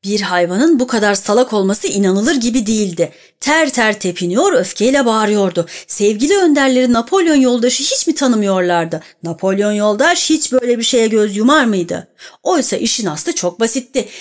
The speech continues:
Eskiden bir at kasabının kullandığı araba kısa bir süre önce Baytar tarafından satın alınmış ama Baytar arabanın üstündeki yazıyı silmeye vakit bulamamıştı.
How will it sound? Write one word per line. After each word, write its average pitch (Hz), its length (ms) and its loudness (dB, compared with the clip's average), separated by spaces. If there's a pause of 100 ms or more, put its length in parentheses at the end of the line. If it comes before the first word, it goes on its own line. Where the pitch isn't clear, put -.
(140)
Eskiden 262 560 -2
bir 302 160 2 (100)
at 392 160 -2
kasabının 220 500 -2
kullandığı 185 560 -2
araba 185 340 -2 (540)
kısa 285 340 -2
bir 254 100 0
süre 180 300 -2
önce 220 380 0
Baytar 180 440 -2
tarafından 233 600 0
satın 254 360 0
alınmış 269 640 0 (260)
ama 240 360 0
Baytar 285 540 0
arabanın 311 480 2
üstündeki 254 600 0
yazıyı 254 500 0
silmeye 302 640 0
vakit 254 440 -2
bulamamıştı. 233 1200 0